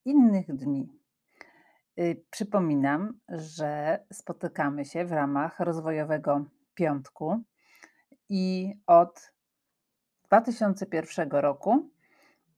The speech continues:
właśnie w piątki zostawiam tutaj nagranie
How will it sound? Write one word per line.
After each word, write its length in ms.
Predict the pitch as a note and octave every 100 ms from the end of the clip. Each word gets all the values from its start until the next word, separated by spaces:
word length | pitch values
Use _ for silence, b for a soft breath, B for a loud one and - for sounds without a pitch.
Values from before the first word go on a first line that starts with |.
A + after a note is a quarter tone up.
| _
właśnie 460 | F3 G#3 A#3 - D#4+
w 100 | -
piątki 640 | A3 C4 C4 - A#3 A#3 - _ _ -
zostawiam 560 | F3 - F3+ E3 D#3+
tutaj 320 | D3+ - D3
nagranie 680 | C#3+ C3 D#3 E3 A#3 G#3+ G3